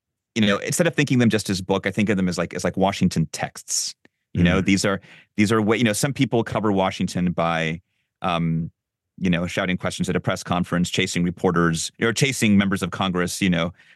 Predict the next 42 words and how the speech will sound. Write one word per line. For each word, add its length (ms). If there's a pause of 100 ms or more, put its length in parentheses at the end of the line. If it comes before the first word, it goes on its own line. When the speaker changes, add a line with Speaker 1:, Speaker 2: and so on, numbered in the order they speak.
(140)
Speaker 1:
uh, 60
through 140
the 60
halls 240
of 60
the 80
Capitol, 640 (380)
um, 500
you 80
know, 160
digging 360
up, 260 (460)
um, 360
you 240
know, 120
secret 320
documents. 720 (300)
Um, 500 (340)
you 80
know, 140
my 160
secret 280
documents 560
are, 360
are 240
all, 500
um, 400 (240)
are 100
all, 300
like, 240
bound 300
in 60
hardcovers, 680 (300)
you 60
know? 160
And 200
so 220
I, 360
I 120
rather, 640
um, 440 (640)
uh, 360